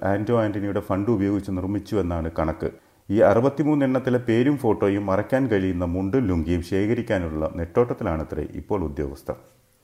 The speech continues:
കുടുംബശ്രീയെ തരാതരം പോലെ സി പി എം രാഷ്ട്രീയവൽക്കരിക്കാൻ ശ്രമിക്കുന്നത് പോലെ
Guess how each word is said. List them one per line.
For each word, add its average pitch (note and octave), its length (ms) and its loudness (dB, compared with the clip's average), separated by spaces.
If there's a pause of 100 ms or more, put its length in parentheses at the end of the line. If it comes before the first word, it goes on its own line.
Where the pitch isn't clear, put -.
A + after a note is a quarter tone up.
(320)
കുടുംബശ്രീയെ C3+ 600 2
തരാതരം C#3+ 580 4
പോലെ F#2+ 340 0
സി - 180 -4
പി B2+ 160 -2
എം B2+ 140 0
രാഷ്ട്രീയവൽക്കരിക്കാൻ B2 840 0
ശ്രമിക്കുന്നത് G2 500 -2
പോലെ D2 280 -4